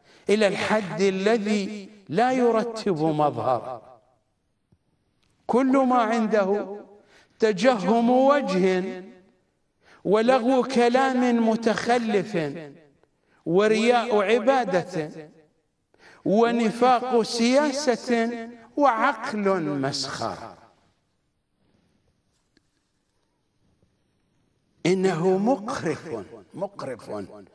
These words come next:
مقزز هذا الحج المجاهد،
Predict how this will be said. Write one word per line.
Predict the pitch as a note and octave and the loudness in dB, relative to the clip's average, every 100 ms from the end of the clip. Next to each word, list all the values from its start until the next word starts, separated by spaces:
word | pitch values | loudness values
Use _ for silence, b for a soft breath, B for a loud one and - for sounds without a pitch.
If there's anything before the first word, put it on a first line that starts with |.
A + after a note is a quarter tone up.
| B B B | B B B
مقزز | E3+ G#3 - B3+ - B3+ A3 C#3 F#3 E3+ C3+ D#3 C3 - | -2 0 0 0 0 -2 0 2 2 0 -2 -6 -12 -8
هذا | G#2+ F3+ F3 D#3+ | -2 0 0 -2
الحج | D3+ C3 D#3+ D3 G#2+ D3+ | -4 -2 -4 -4 -2 -2
المجاهد، | C#3 A#2+ C3+ B2 C3+ B2 C#3 B2 - | -2 -2 -6 -4 -2 -2 -4 -12 -16